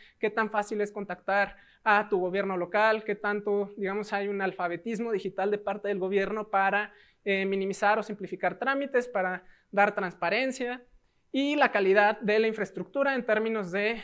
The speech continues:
eh, acceso a agua potable y servicios de salud, servicios básicos, electricidad, pavimentado, etcétera. Entonces, eh, soy la clase de persona que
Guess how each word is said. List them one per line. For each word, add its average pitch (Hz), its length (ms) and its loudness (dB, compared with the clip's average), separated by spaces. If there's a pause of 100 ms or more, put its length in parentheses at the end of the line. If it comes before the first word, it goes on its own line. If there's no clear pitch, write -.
(140)
eh, 180 320 -8
acceso 190 320 -6
a 196 60 2
agua 190 180 -2
potable 208 380 2
y - 20 0
servicios 180 440 -6
de 170 80 -8
salud, 220 340 -4
servicios 185 380 -8
básicos, 202 520 -6
electricidad, 190 720 -2
pavimentado, 185 720 -2 (300)
etcétera. 208 440 -8
Entonces, 254 500 0 (460)
eh, 190 480 0 (540)
soy 233 720 2
la 202 140 0
clase 214 280 4
de 208 80 2
persona 247 540 -2
que 226 380 -6